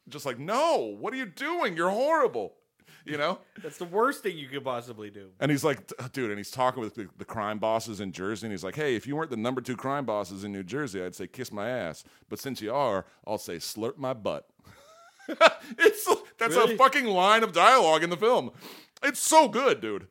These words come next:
Speaker 1: It's so good.
Speaker 2: I've heard you say "slurp my butt" a couple few times.
Speaker 1: Yeah, from this film. It's literally from this. I mean,
Speaker 2: Interesting.
Speaker 1: I, I
Speaker 2: It's on Netflix, it looks
Speaker 1: I
Speaker 2: like.
Speaker 1: Probably. I, I mean, I've got the D V D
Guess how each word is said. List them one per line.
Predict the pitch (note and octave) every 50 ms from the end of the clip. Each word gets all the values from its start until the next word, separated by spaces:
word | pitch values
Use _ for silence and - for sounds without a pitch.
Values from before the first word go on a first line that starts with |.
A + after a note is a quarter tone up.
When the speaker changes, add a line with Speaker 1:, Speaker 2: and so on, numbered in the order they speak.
| _ _ - _ _ _ _ _
Speaker 1:
It's | B3 A3+ - -
so | - - - - - G#3 A3 G#3 D#3
good. | C#3 D#3+ E3+ C3+ F#2 E2 D#2 - _ - _ -
Speaker 2:
I've | C#3 C#3+ C#3+
heard | D3+ D#3 E3+ E3 D#3+
you | D#3+ D#3+
say | D3+ D3+ D3+ C#3+
"slurp | B2 - - - B2+ B2+ B2+ B2
my | B2+ A#2+ A2+
butt" | A2 A2 A2+ A#2 A#2+ - - _ _ _ _ _ _ -
a | -
couple | - - D#3 D#3 D3+ C#3+ C3+
few | - - B2+ A#2
times. | G2+ - A2 G#2 G#2 A3
Speaker 1:
Yeah, | C#4 G#3 B2+ - _
from | - - F3 F#3 F#3+ F3+
this | F#3 F#3 -
film. | - G#3+ A#3 D#3+ F2 D2+ _ _
It's | D#3 C3 B2
literally | C#3 C#3+ E3 E3 F3+ F#3 F3+ D3+
from | - E3 D3+
this. | C#3+ C3+ C#3+ C#3 E3+
I | D#3
mean, | C#3 C#3+ C3+ B2
Speaker 2:
Interesting. | - - _
Speaker 1:
I, | A#2+ C3+ D3 D#3
I | C3 C3+ C#3+
Speaker 2:
It's | C#3+ B2 B2+
on | D#3 E3 C#3
Netflix, | B2+ C3+ D3 - - A2+ G#2+ - -
it | A2
looks | G#2+ D3+ G3+
Speaker 1:
I | A#2
Speaker 2:
like. | A2 G#2+ _ _ _ _ _ - F#3+
Speaker 1:
Probably. | - A2 B2 A#2+ F#2 D#2+ E2+ E2+ E2+ D#2
I, | G2+ G2+ G2 _ -
I | G2
mean, | F#2+ F#2
I've | G2 G2+
got | - A2+ G2 -
the | E2+
D | C#2+ E2+ E2
V | D#2 D2+
D | D2 F2+ F2 D#2+ C#2+